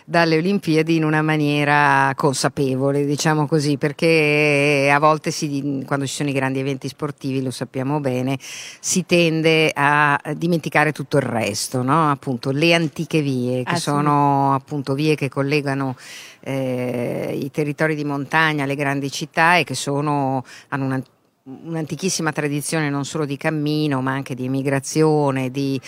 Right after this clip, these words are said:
Speaker 1: eh, m, trasporto dei materiali in tempi antichi, quando appunto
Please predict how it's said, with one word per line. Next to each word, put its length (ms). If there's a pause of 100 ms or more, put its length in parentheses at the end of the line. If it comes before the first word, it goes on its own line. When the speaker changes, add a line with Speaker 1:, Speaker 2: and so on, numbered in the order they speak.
(280)
Speaker 1:
eh, 340 (160)
m, 260
trasporto 800
dei 100
materiali 520
in 100
tempi 280
antichi, 500
quando 260
appunto 800